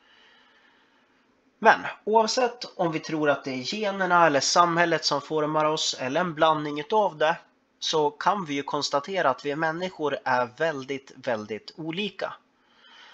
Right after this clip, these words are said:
Man brukar generellt dela in människor i introverta eller extroverta.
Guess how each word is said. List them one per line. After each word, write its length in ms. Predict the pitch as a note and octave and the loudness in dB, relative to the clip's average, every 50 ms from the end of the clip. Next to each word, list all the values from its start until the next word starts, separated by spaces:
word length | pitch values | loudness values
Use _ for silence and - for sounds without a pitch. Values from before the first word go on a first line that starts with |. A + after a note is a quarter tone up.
| - _ _ _ | -20 _ _ _
Man 160 | D#3 D#3 D3+ | 0 0 2
brukar 360 | F3 F3+ F3+ F#3 - F3+ F3 - | 2 0 0 2 0 0 2 2
generellt 400 | F#3 F3+ F#3+ G3+ A3+ A#3 A3 - | 0 0 2 0 0 0 0 -2
dela 240 | - E3+ D#3 D3+ C#3 | 0 2 2 2 2
in 280 | - G3 F#3+ F3 D3+ C#3+ | 0 -4 -4 -4 0 0
människor 600 | C3+ C#3 C#3 C#3 C#3+ C#3 - - C#3+ C#3 C3+ C3+ | 0 0 0 -2 -6 -8 -8 -6 -4 -2 -2 -4
i 360 | B2+ - C3+ C3+ C3 C3+ - _ | -4 -6 -10 -8 -8 -10 -10 _
introverta 1000 | G3+ G#3+ A3 G#3 - - D#3+ D#3 D3 D3 D3+ C#3+ - - - D3+ C#3+ C#3+ C#3+ - | -8 -6 -6 -6 -8 -2 -2 0 2 2 2 2 0 0 4 6 8 8 6 4
eller 220 | - D3 C3+ C#3+ - - | -2 -4 -4 -4 -6 -6
extroverta. 840 | - A#3+ - - - - - C3+ B2+ B2 B2+ - - _ - - - | -8 -8 -4 -4 -6 -4 -4 -4 -4 -4 -4 -8 -6 _ -6 -6 -6